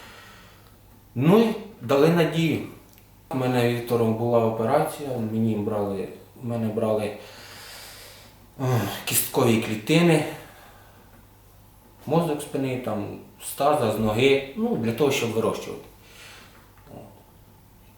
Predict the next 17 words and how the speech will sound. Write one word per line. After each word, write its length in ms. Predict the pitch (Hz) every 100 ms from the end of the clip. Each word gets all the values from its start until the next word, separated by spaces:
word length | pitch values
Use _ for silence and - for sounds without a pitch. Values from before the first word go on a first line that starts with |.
| -
Ну 320 | 175 220 262
і 320 | 240 226 214 - - -
в 60 | -
подальшому 680 | 151 156 180 180 165 156 151 -
процес 360 | - 123 127 127
лікування 420 | 120 - 120 120
почався, 480 | 117 113 135 135 117
я 80 | 107
надіюсь, 360 | 110 113 110
що 100 | 110
все 180 | 113 107
буде 220 | 107 104
добре. 280 | 104 104 - - - - - - - -
Будуть 440 | 113 123 143 -
робити, 460 | 120 123 135 139 104
будуть 420 | 98 98 98 -
вирощувати 760 | 98 101 101 - 92 92 -